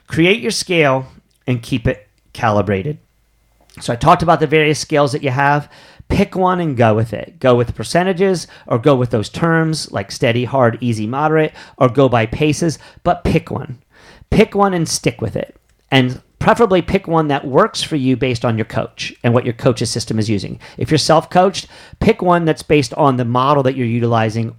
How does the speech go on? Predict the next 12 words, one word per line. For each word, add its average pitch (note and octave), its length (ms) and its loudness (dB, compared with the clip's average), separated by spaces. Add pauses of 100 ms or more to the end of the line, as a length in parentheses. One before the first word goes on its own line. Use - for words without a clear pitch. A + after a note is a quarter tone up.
(140)
that, A2+ 400 0
that A#2 320 -2
makes A2+ 260 -2
sense. - 380 -8 (340)
Almost G3+ 500 4
every F3 360 0
coach D3+ 400 0
or C3 160 -6
every C#3+ 260 2
system D#3+ 460 -2
will C3+ 140 2
have B2 480 0